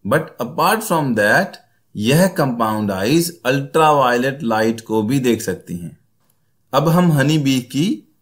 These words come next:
इन तीन आंखों की बात कर लेते हैं जो कि उसके हेड के ऊपर होती हैं। इन तीन आंखों को सिंपल आइज भी बोलते हैं और ओसेली भी बोलते हैं। और इस ओसेली के अंदर सिर्फ एक ही लेंस होता है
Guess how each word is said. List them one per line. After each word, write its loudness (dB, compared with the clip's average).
इन 2
तीन -2
आंखों 0
की -2
बात 2
कर 2
लेते -2
हैं -4
जो 0
कि -6
उसके -4
हेड -2
के 2
ऊपर 4
होती 0
हैं। -16
इन -2
तीन -2
आंखों 0
को -2
सिंपल 2
आइज 2
भी -4
बोलते -4
हैं -2
और -2
ओसेली 2
भी 2
बोलते -4
हैं। -16
और -2
इस -4
ओसेली 2
के -2
अंदर 2
सिर्फ -2
एक 2
ही 2
लेंस 2
होता -4
है -16